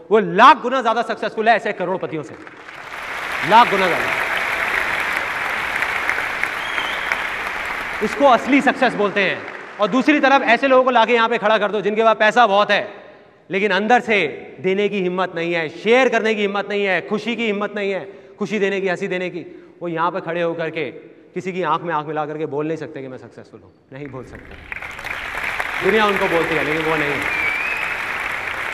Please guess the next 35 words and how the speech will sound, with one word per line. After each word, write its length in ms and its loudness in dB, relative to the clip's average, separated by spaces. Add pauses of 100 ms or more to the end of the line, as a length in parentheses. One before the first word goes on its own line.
(1080)
अब 80 2
बात 220 6
करते 200 0
हैं 180 -2
practically, 540 2
ये 160 -4
किस 180 -6
तरीके 260 -2
से 100 -4
काम 220 -4
करता 240 -12
है, 180 -20 (100)
Sharing 280 -2
का 60 -4
फंडा। 300 -8 (1300)
मेरी 200 -2
life 240 -4
में 100 -6
एक 80 -6
ऐसी 180 -8
stage 320 -8
थी, 380 -16 (720)
जब 120 -6
मैं 140 -4 (480)
photography 420 -4
करता 300 -6
था, 480 -10 (320)
तब 80 -8
मैं 120 -4
अकेला 480 -2
ही 160 -2
सब 180 -8
कुछ 160 -8
करता 260 -10
था। 200 -20